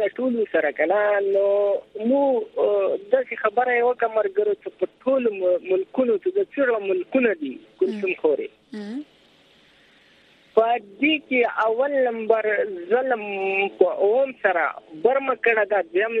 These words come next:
Speaker 1: نمبر کې چې کوم د عمران خان حکومت راغله ده په پاکستان کې، دوی وکړله.
Speaker 2: دا چا، چا ریپورت درته وایي که ناسې له ځانه خبرې کولې؟
Speaker 1: نه، لکه تاریخ، تاریخ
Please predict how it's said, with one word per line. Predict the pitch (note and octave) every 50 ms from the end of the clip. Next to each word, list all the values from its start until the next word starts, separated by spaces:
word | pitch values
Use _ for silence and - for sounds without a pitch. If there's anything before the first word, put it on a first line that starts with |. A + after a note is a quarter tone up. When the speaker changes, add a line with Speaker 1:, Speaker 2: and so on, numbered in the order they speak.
| G#3
Speaker 1:
نمبر | G3 F#3+ F#3 F#3+ F#3+
کې | F3+ - F#3 - -
چې | F3 - -
کوم | - A#3 A#3 A3
د | F3+ F#3+ F3+ F3
عمران | F3+ F3+ G3 G3+ G3 F#3+ - -
خان | A#3+ B3+ A#3+
حکومت | A#3 G3+ - - F#3+ G3 F#3+ -
راغله | F#3+ F3+ F3 - F#3+ F#3+ G3 F3+
ده | E3+ F3+ F3
په | E3 - D3 - C#3+
پاکستان | C3+ - C#3+ C3+ - - - E3+ E3+ D#3+
کې، | D3+ - - G#2 _ _ _ _ _ _ _ _ _ _ - - -
دوی | - G#3+ G4+
وکړله. | F#4 D3 A3+ - - - - - - - - - F3+ A3+ A3+ B3
Speaker 2:
دا | B3+ B3+
چا، | B3+ - - C#4+ C4 B3+ B3+ B3 A#3+ A#3+ A3+ G#3 G#3+ A3+ A#3 A#3+ A#3+ A#3 -
چا | - B3+ B3+
ریپورت | B3 C4 B3+ - - D#4+ E4+ E4+ - -
درته | D#4+ D4+ E4 E4 - F#4 F4+
وایي | F4+ F4+ F#4+ G4 F#4
که | - D#4+
ناسې | C#4 C#4+ D4 D4 D#4+ - C#4
له | B3 B3 A#3+
ځانه | A#3 B3+ C4 C4 B3 A#3
خبرې | A#3 - G#3 G3+ G#3 - - - -
کولې؟ | G#3+ - - - - A#3+ - _ _ _ _ _ _ _ _ _ _ _ _ _ _ _ _ _ _ _ _ _ _ _ _ _ _ _ _ - _ _ _ -
Speaker 1:
نه، | G3 A3+ D4 D#4 D4+ C#4
لکه | B3+ A#3 - - A3 G#3 G#3 - _ -
تاریخ، | G#3+ A3 - A4 - _ _ _ _ -
تاریخ | A#3 A#3+ C4 D#4 C#4+